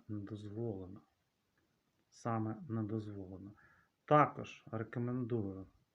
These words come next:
Р Н Б О України анулювати ліцензію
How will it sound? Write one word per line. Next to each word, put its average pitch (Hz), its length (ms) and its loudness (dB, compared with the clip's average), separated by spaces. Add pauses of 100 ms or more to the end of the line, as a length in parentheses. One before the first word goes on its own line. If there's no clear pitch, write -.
(720)
Р 117 140 6
Н 117 180 4
Б 104 60 -2
О 113 60 4
України 123 880 0 (1400)
анулювати 127 680 4
ліцензію 101 960 -2